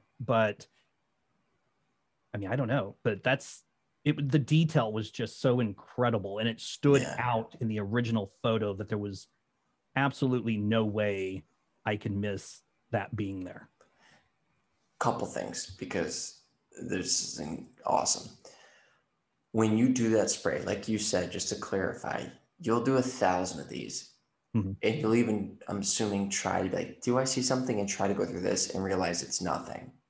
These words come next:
Speaker 2: correct?
Speaker 1: Yes.
Speaker 2: So it's, it's, it's one of those things, like, people can be like, "Well, you're doing it so many times, of course you're gonna find something." Like, y-, it's either you found something or you didn't.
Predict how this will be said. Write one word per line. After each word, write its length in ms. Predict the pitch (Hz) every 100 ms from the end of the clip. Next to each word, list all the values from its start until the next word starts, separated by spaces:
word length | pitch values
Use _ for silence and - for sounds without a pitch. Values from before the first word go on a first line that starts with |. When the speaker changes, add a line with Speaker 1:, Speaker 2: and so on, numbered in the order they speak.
| _ _
Speaker 2:
correct? 520 | - 90 85 - - - _ _ _
Speaker 1:
Yes. 140 | - 104
Speaker 2:
So 200 | 104 92
it's, 240 | 92 -
it's, 240 | 104 101 -
it's 240 | 107 -
one 140 | 113 110
of 80 |
those 160 | 104 101
things, 200 | 98 92
like, 300 | 80 64 - _ _ _ _ _ _
people 180 | - 110
can 80 | 101
be 60 | 101
like, 80 | 101
"Well, 220 | 113 110
you're 240 | 107 107
doing 240 | 104 113 104
it 80 |
so 120 | 104 104
many 140 | 95
times, 360 | 90 98 92 90
of 100 | 85
course 240 | - 95
you're 80 | 90
gonna 140 | - 78
find 280 | - 57
something." 420 | - - - - 90
Like, 300 | 95 - - _ _ _ _ _ _ _ _ _
y-, 240 | 107 101 -
it's 160 | 113 -
either 160 | 135 101
you 160 | 98
found 320 | 98 110 107
something 320 | 104 98 101 87
or 80 |
you 160 | 82 78
didn't. 340 | - 62 -